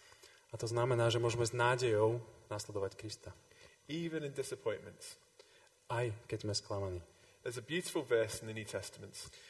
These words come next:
Speaker 1: A v Novom zákone je krásny verš.
Speaker 2: It says, "Our present sufferings
Speaker 1: Naše terajšie utrpenie
Speaker 2: are not worth comparing with the glory that will be revealed."
Speaker 1: sa nedá porovnať,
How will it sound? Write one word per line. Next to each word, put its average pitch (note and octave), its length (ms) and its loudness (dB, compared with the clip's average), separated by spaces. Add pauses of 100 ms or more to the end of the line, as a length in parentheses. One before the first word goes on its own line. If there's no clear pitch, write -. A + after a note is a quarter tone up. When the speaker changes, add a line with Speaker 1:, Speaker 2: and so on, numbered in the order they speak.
(280)
Speaker 1:
A A2 140 0
v G#2+ 80 0
Novom C3 160 4
zákone B2 320 4
je A2+ 160 4 (180)
krásny A2+ 400 2
verš. F#2+ 300 0 (260)
Speaker 2:
It - 160 0
says, B2 300 6
"Our F3+ 260 2
present D#3+ 480 0
sufferings A2+ 800 -4 (380)
Speaker 1:
Naše A#2 240 0
terajšie C#3+ 480 6
utrpenie A2 640 0 (240)
Speaker 2:
are A#2+ 320 -4
not E3+ 240 2 (160)
worth C#3+ 400 4
comparing A#2 800 0
with G#2 160 -10
the A#2 160 -10
glory B2+ 400 0
that G#2 160 -8
will G#2 80 -10
be G#2 160 -6
revealed." G2+ 560 -6
Speaker 1:
sa - 160 -2
nedá B2+ 240 6
porovnať, A#2 720 2